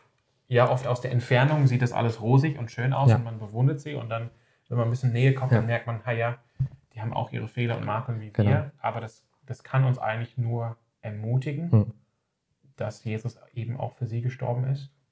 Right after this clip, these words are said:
Speaker 1: und Jesus musste auch für sie sterben.
Speaker 2: Hm.
Speaker 1: Es gibt keinen Heiligen, der halt durchkommt ohne, ähm,
Speaker 2: Hm.
Speaker 1: die Gnade Christi. Ähm, aber auch für uns, auch wenn wir Dinge verbockt haben, versagt haben und auch wenn wir wissen, wir glauben immer, dass wir,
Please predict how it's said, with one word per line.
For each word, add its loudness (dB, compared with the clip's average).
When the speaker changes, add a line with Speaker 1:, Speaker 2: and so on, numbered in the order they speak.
Speaker 1:
und -6
Jesus -6
musste -2
auch -2
für -2
sie 2
sterben. -4
Speaker 2:
Hm. 4
Speaker 1:
Es -2
gibt -10
keinen -8
Heiligen, 0
der -4
halt -8
durchkommt -4
ohne, 2
ähm, -8
Speaker 2:
Hm. 6
Speaker 1:
die -14
Gnade -8
Christi. -4
Ähm, -6
aber 0
auch -2
für -6
uns, 0
auch -4
wenn -6
wir -2
Dinge -6
verbockt -8
haben, -6
versagt -2
haben -2
und -4
auch 4
wenn 8
wir 0
wissen, -4
wir 0
glauben 6
immer, 6
dass -2
wir, -2